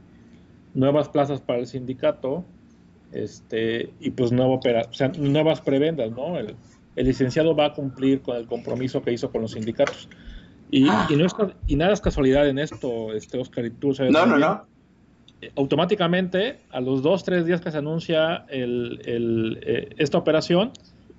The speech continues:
Speaker 1: el esme sale a las calles. El, el esme, para los que no, eh, saben, es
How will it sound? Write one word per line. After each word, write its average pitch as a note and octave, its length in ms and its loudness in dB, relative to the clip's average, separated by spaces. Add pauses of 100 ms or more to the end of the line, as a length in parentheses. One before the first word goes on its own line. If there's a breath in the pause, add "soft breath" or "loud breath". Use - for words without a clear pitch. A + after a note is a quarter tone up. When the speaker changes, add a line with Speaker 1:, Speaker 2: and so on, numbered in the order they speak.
Speaker 1:
el B2+ 140 2
esme C3 320 2
sale F3 240 2
a E3 40 2
las B2 180 -2
calles. D3 520 -4 (1160 soft breath)
El, C3 220 -4 (120)
el C#3 120 0
esme, D3 320 0
para E3+ 200 0
los C3 140 -6
que C3+ 140 -8
no, D#3+ 360 -4
eh, A1+ 320 -14 (220)
saben, D#3+ 460 0 (280)
es C#3 300 -6